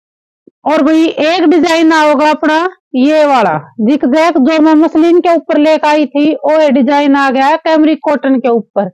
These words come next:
ये भी अपना रहेगा तनीष ब्रांड का। और लंबाई चौड़ाई सूट की भी पूरी आओगी। ऊपर आओगा जिगजैग लहरिये का काम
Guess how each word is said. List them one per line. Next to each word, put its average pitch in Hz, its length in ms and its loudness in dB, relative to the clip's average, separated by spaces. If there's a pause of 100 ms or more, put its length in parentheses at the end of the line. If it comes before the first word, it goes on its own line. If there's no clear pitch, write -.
(480)
ये 320 180 2
भी 330 160 2
अपना 302 280 0
रहेगा 320 360 0
तनीष 320 420 0
ब्रांड 302 340 2
का। 320 220 0 (520)
और 311 220 0
लंबाई 320 480 0
चौड़ाई 320 420 0
सूट 311 280 -4
की 294 140 -2
भी 285 140 2
पूरी 302 380 0
आओगी। 302 420 2 (220)
ऊपर 320 360 -2
आओगा 311 360 0
जिगजैग 285 480 -2
लहरिये 302 400 0
का 294 180 -2
काम 311 300 0